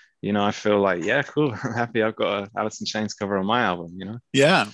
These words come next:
Speaker 2: When I Die, right? Yeah.
Speaker 1: Mm-hmm, mm-hmm.
Speaker 2: Yeah. I like how you deconstructed the song completely and turned it into something new.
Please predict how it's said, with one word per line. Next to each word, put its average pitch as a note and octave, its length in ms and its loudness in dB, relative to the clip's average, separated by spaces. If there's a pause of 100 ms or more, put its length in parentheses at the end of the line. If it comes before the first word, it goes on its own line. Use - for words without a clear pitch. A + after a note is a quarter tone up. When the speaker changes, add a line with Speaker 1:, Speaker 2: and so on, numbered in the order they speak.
Speaker 2:
When C3+ 200 2
I A#2 100 2
Die, A2 340 2
right? A2+ 340 -4
Yeah. B2 280 -2 (100)
Speaker 1:
Mm-hmm, C3 580 0
mm-hmm. A#2+ 220 0
Speaker 2:
Yeah. D3 140 -2 (300)
I D3 80 6
like F3 220 8
how G3 140 2
you F#3+ 160 4
deconstructed D#3+ 840 -2
the C3 80 -6
song D3+ 240 -4
completely C#3+ 640 2
and B2 140 0
turned D3+ 220 0
it C#3+ 120 0
into C3 320 -4
something C3+ 360 -2
new. A#2 380 0